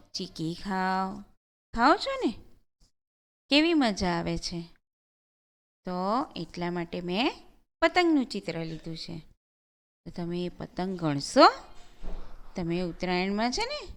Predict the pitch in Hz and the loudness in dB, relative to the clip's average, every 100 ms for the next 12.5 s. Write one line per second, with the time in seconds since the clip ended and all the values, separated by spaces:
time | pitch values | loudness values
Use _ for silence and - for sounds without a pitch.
0 | - _ _ _ _ - 190 170 180 - | -20 _ _ _ _ -10 -8 -8 -8 -8
1 | 202 202 247 339 480 523 415 - 226 220 | -8 -2 2 4 2 -6 -12 -12 -6 -4
2 | 226 233 233 247 240 262 247 262 349 339 | -2 -2 0 2 2 2 2 4 4 4
3 | - - - _ _ _ _ _ _ _ | -4 -20 -20 _ _ _ _ _ _ _
4 | _ - 185 190 208 233 311 427 - - | _ -10 -6 -2 0 2 2 0 -14 -20
5 | _ _ _ - 175 185 185 185 175 - | _ _ _ -16 -12 -10 -8 -6 -6 -6
6 | 190 202 190 190 185 208 220 160 - - | -4 -2 0 0 0 4 4 2 -4 -18
7 | - _ _ _ _ 196 214 220 214 226 | -20 _ _ _ _ 6 12 12 10 4
8 | 233 233 214 214 185 170 135 - - _ | 0 -6 -6 -6 -8 -10 -18 -20 -20 _
9 | - - _ _ _ _ _ _ _ _ | -20 -20 _ _ _ _ _ _ _ _
10 | - 220 269 349 359 370 - _ _ _ | -10 -4 -2 -2 -4 -8 -18 _ _ _
11 | _ _ 190 185 190 226 330 339 330 285 | _ _ -12 -10 -8 -6 -2 0 2 2
12 | 262 240 240 233 233 | 2 0 -2 -6 -8